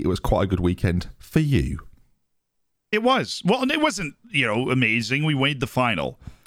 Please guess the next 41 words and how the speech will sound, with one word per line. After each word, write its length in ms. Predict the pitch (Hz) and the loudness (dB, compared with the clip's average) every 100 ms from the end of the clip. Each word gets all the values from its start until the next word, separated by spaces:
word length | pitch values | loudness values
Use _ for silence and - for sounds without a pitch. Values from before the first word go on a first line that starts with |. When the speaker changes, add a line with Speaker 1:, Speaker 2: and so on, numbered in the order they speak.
| _ - | _ -4
Speaker 2:
of 80 | 107 | -2
the 80 | |
Streamer 320 | 107 123 104 98 | -2 -2 -2 0
Showdown. 440 | - 98 95 98 | 0 0 0 0
We 100 | 104 | 0
lost 360 | 101 107 107 - | 2 0 -2 -2
to 80 | |
Holly 280 | 101 101 101 | 0 0 -2
Plays 440 | - 95 95 92 - | -2 -2 -2 -4 -2
in 140 | 110 | 0
the 80 | 104 | 0
final 360 | - 104 98 95 | 0 0 0 0
of 60 | 92 | -2
the 60 | |
Streamer 360 | 90 98 92 92 | -4 -2 -2 -2
Showdown. 540 | - 87 85 78 90 - - _ _ _ | -2 0 0 -2 -4 -8 -20 _ _ _
Uh, 200 | 92 92 | -2 -2
but 300 | 98 95 98 - | -2 -2 -4 -4
we 120 | 147 | -2
played 360 | - 156 147 120 | 0 0 0 -2
well. 400 | 123 127 131 131 | -2 0 0 0
You 120 | 117 | 0
know, 200 | 120 123 | 0 0
the, 140 | 117 120 | -2 -4
the, 220 | 101 117 | -2 -4
the 160 | 107 120 | -2 -6
Zealand 420 | - 123 131 123 | -4 -2 0 0
era 200 | 117 120 | 0 0
is 120 | 113 | 0
gonna 160 | 123 113 | 0 0
have 200 | 113 - | 0 -2
to 80 | |
wait. 240 | 113 104 110 | 0 0 0
We 100 | 104 | 0
didn't 180 | 110 113 | 2 2
win 160 | 117 | 0
back-to-back 500 | 110 110 110 107 107 | 0 -2 -2 -2 -2
showdowns. 560 | - 104 98 98 98 - | -2 0 0 0 -2 -2
We 60 | 98 | -2
got 220 | 92 85 | -2 -2
one, 520 | 104 113 110 110 98 | -2 -2 0 -2 -4